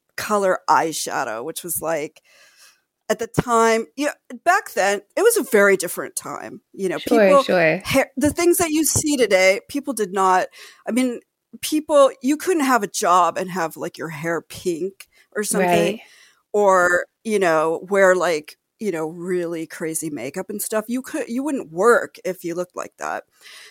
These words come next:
Speaker 1: So,
Speaker 2: I feel like
Speaker 1: yeah,
Speaker 2: punk rock
Speaker 1: mustard
Speaker 2: kind of
Speaker 1: eyeshadow.
Speaker 2: evolved into, like, what is now, like, the emo, like, group of individuals.
Speaker 1: I think
Speaker 2: It's
Speaker 1: it's more, like, woke. I mean,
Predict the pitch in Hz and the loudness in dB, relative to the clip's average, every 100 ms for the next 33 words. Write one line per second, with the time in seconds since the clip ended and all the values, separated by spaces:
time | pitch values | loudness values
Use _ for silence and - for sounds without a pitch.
0 | - - 262 240 240 226 330 440 440 233 | -4 0 4 4 4 4 4 2 2 2
1 | 196 196 196 - 190 180 185 196 190 180 | 2 2 2 2 2 4 4 2 4 2
2 | 180 175 175 180 185 190 185 - 190 175 | 2 2 4 2 0 -6 -6 -4 -4 -4
3 | - - 180 - 180 175 180 175 175 170 | -8 -4 -4 2 0 0 -2 0 0 -2
4 | - - - 175 180 190 208 226 226 _ | -2 -6 -4 -4 0 2 2 0 -6 _
5 | - 202 196 - _ _ 214 208 220 220 | -2 0 0 -10 _ _ -8 -2 0 0
6 | 220 214 208 - 208 208 214 214 214 247 | -2 -8 -8 -4 -2 0 -2 -2 0 0
7 | 302 370 180 - - 226 214 190 170 156 | 0 0 0 0 -2 0 2 4 2 -2
8 | - _ _ _ _ 165 180 226 254 175 | -6 _ _ _ _ -2 4 6 4 0
9 | - - 220 220 | -6 0 0 0